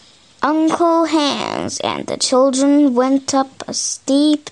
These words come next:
track. They saw some people climbing a steep rock. "That looks scary. But why should they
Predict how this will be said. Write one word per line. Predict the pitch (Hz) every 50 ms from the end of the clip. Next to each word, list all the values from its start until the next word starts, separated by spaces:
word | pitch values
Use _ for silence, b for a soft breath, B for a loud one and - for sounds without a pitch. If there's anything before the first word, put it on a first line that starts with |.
| - _
track. | - - - - - - - - - - - _ _ B B B B B B B B B B B B _
They | - 269 294 320
saw | - - 311 302 311 311
some | 311 - 277 269 269
people | 269 - 330 339 - - - - - -
climbing | - - 226 214 214 220 233 269 - - - -
a | - -
steep | - - - - - _ - 254 254 262 254 262 - - - -
rock. | - - 104 - - - - - - - _ _ b b b b b b b b b b b _ - _ -
"That | 269 302 359 403 440 494 440 349
looks | 262 233 - - - - - - - -
scary. | - - 330 370 392 403 440 453 440 370 285 - 90 - 50 50 50 50 - - 269 - B B B B B B B -
But | 262 247 233
why | 233 233 254 302 339 403 466 466
should | - - 294 240 240
they | 254 226 226 226 220 220 220 214 -